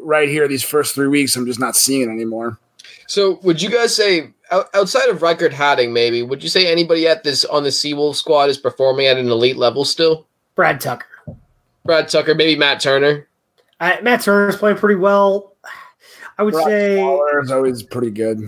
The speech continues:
Speaker 3: Uh,
Speaker 2: So
Speaker 3: Nakai
Speaker 2: there, there's
Speaker 3: Payne?
Speaker 2: still, yeah, there, there's still
Speaker 3: Right.
Speaker 2: pieces on this team that can be considered in the top tier of their position, um, you know, in the league. It's just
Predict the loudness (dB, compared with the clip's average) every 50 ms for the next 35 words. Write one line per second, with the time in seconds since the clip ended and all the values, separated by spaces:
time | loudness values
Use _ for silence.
0 | -14 _ -10 -6 -2 -2 0 0 0 2 2 2 2 2 2 2 0 -2 -6 -14
1 | -18 -20 -20 -20 -20 -20 _ _ _ _ _ _ _ _ _ _ _ _ _ _
2 | -20 -20 _ _ _ _ _ _ _ _ -20 -16 -6 -2 -2 -2 -2 -2 -2 -2
3 | -2 0 0 0 0 2 2 2 2 2 2 2 2 0 0 -2 -6 _ _ _
4 | 0 0 0 0 0 -2 0 0 0 2 2 0 0 0 0 -2 -4 -2 -2 -4
5 | -4 -2 0 0 0 0 0 -4 -6 -4 -2 2 2 2 2 2 0 0 0 -2
6 | -4 -4 -4 -6 -6 -6 -8 -8 -6 -4 -2 -2 -2 -2 -4 -2 -2 -2 -2 0
7 | 0 0 0 0 0 0 0 2 2 2 0 -2 -2 -4 -2 0 0 0 2 0
8 | 0 0 -4 -8 _ -2 0 2 4 2 2 0 -2 -8 -10 -8 -2 0 2 2
9 | 2 0 0 0 2 2 2 0 0 0 0 0 0 0 0 -2 -2 -2 -2 -2
10 | -2 -2 -4